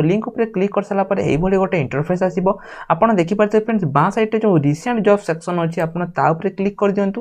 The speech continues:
ଫ୍ରେଣ୍ଡସ୍, ତା ଉପରେ କ୍ଲିକ୍ କରିସାରିଲା ପରେ ପ୍ରଥମ ଯୋଉ ଆପଣଙ୍କୁ ଆସିବ, ପ୍ରଥମେ ଯୋଉଟା ଦେଖିପାରୁଥିବେ ଓଡ଼ିଶା ତହସିଲ ଅଫିସ ଜବ୍ସ, ଆପଣ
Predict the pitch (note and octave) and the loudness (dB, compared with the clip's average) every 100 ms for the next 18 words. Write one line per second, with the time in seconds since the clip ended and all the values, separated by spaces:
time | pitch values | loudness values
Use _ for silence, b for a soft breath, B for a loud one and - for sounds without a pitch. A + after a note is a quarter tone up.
0 | A#3 B B B A#3+ A#3+ - D3+ G#3+ C4 | -12 B B B -4 -2 4 4 4 0
1 | A#3 F#3+ G3+ G3+ F#3+ F#3+ F#3+ F#3+ G#3 - | -4 -2 0 0 0 0 2 0 -2 -2
2 | C#3+ - B3+ B3+ A3+ A3 F3+ F3+ F3+ F3 | -4 -4 -4 0 2 4 4 2 2 2
3 | D#3 D#3+ E3+ F#3 D3 - G3 F#3+ F#3 E3+ | 2 0 -4 0 -2 0 0 2 2 0
4 | E3+ F3 E3+ E3+ E3+ - C#3 E3 F3 E3+ | -2 -4 -2 -2 0 2 2 0 -2 -4
5 | A#2 B2 D#3 G3+ F#3+ E3+ C#3+ F#3 - B | -4 -4 0 0 2 0 2 2 0 B
6 | B B E3 A3 | B B 2 4